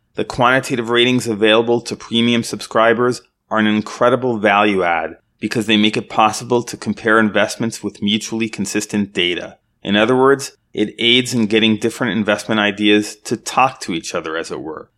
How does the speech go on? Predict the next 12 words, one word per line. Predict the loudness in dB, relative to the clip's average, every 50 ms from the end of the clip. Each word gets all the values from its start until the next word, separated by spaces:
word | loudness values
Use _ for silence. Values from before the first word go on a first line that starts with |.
| _ _ _
These | -4 -2 0 0 -2 -4
features | -6 -6 -6 -4 -2 -2 -2 0 0
are | -2 -2
just | -2 -4 -4 -4
the | -6 -6
tip | -6 -4 -4 -2 -2 0
of | 0
the | 0
iceberg, | 0 0 -2 -2 -4 -6 -6 -2 0 0 0 -2 -4 -10
and | -8 -6 -4
it | -4 -4
costs | -4 0 2 2 2 0 -2 -8 -14